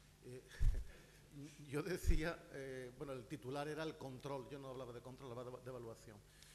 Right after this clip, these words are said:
Yo decía que el, mm, profesorado, pues, debe acostumbrarse a una evaluación que le sirva para mejorar los resultados, para conocerse, para conocerse mejor,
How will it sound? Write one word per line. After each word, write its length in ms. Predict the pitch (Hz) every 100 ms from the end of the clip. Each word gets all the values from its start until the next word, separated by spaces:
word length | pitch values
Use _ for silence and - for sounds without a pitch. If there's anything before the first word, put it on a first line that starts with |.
| -
Yo 60 | 147
decía 300 | 175 170 185
que 180 | 156 147 -
el, 480 | 156 139 135 131 127 127 - -
mm, 340 | 147 139 127
profesorado, 680 | 123 135 135 139 147 165 185
pues, 200 | 170 110
debe 560 | 113 139 135 127 120 -
acostumbrarse 720 | 123 120 - 127 143 170 - 135
a 80 |
una 220 | 123 127 127
evaluación 580 | 127 131 131 175 202 247 320 - - - - -
que 100 | 139
le 120 | 123
sirva 260 | - 131 135
para 220 | 135 127
mejorar 400 | 123 123 123 135
los 120 | 123
resultados, 680 | 123 - 131 160 175 185 214 - - - - -
para 200 | 139 127
conocerse, 640 | 127 123 120 180 190 - 208 247 - - - -
para 160 | 123
conocerse 400 | 110 117 - 127 143
mejor, 340 | 143 185 208